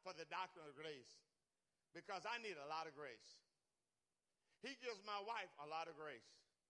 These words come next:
<laughs> We've been married twenty-two years, but he gives my wife a lot of grace. I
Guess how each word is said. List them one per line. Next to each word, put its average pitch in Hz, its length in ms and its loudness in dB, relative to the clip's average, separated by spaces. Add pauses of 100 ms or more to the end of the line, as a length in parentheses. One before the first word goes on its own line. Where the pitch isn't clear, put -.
(120)
<laughs> - 1800 -20
We've 185 160 -4
been 208 160 -2
married 208 320 4
twenty-two 214 400 -2
years, 214 320 2
but 175 160 -6
he 214 240 -6
gives 196 240 -2
my 185 200 0 (200)
wife 185 400 -2
a 160 80 -2
lot 180 240 0
of 151 80 -14
grace. 165 320 -4
I 214 240 0